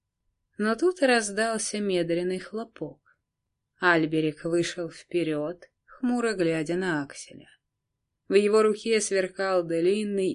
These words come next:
изогнутый меч из странного чёрного металла. «Впечатляюще,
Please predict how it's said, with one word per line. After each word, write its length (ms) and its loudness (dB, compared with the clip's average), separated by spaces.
изогнутый 680 -2
меч 520 -8
из 200 -6
странного 720 0
чёрного 680 -4
металла. 760 -10
«Впечатляюще, 1400 0